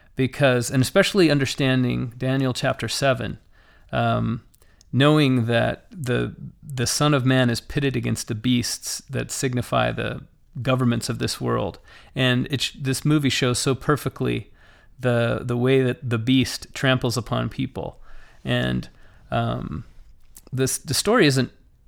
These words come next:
specifically focused on Christ until, uh, the, until the main character makes the choice to seek revenge. But, uh,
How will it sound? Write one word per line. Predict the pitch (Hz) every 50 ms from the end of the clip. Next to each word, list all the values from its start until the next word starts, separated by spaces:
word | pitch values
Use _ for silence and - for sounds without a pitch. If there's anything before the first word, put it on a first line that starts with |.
| - -
specifically | - - - - 135 - - 233 226 - - - 123 117
focused | - - 147 135 - 135 120 - -
on | 127 117 113
Christ | - - 135 123 117 113 - -
until, | 123 117 110 - - 127 120 117 117 113 - - - - - - - - - _ - -
uh, | - - 117 120 123 120 -
the, | - 131 - - - - -
until | - 123 113 - - 151 143
the | 135
main | 120 123 127 131 123
character | - - 139 127 120 - 131 120
makes | 117 120 120 - -
the | - 113
choice | - - - 123 120 113 -
to | - 127
seek | - - - 127 -
revenge. | - 123 113 117 117 117 113 110 120 - - - - - - - - - - _ _ _ _ -
But, | 131 127 123 117 - - - - - _ _ _ _ - - - - - _ _ -
uh, | - 120 117 110 117